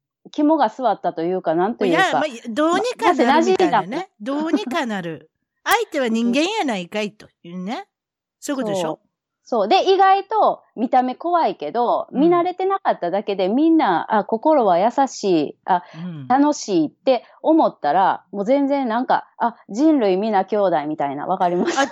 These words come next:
Speaker 2: あ、あとだって目を打ったら笑いはりましたろ？笑いはりました。
Speaker 1: <laughs>
Speaker 2: またそれもゴテゴテな大阪弁ですね。えっと、
Speaker 1: そう。
Speaker 2: でもニコッとしはりません、こっちの人って。
Speaker 1: 絶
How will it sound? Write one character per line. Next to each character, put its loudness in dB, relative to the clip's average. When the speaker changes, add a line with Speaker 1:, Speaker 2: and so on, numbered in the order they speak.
Speaker 2:
あ、 0
あ 2
と -6
だ -4
っ -6
て -6
目 -2
を 0
打 -2
っ -6
た -4
ら -4
笑 -2
い -8
は -6
り -10
ま -12
し -16
た -12
ろ？ -14
笑 2
い 2
は -2
り -4
ま -2
し -4
た。 -2
Speaker 1:
<laughs> -4
Speaker 2:
ま -2
た 4
そ -6
れ -6
も -4
ゴ -2
テ -4
ゴ -6
テ -8
な -6
大 -8
阪 -10
弁 -12
で -20
す -20
ね。 -14
え -6
っ -8
と、 -4
Speaker 1:
そ 0
う。 -6
Speaker 2:
で -4
も -2
ニ -2
コ 0
ッ 0
と -8
し -4
は -2
り -8
ま -8
せ -8
ん、 -6
こ -10
っ -8
ち -14
の -8
人 -16
っ -20
て。 -20
Speaker 1:
絶 0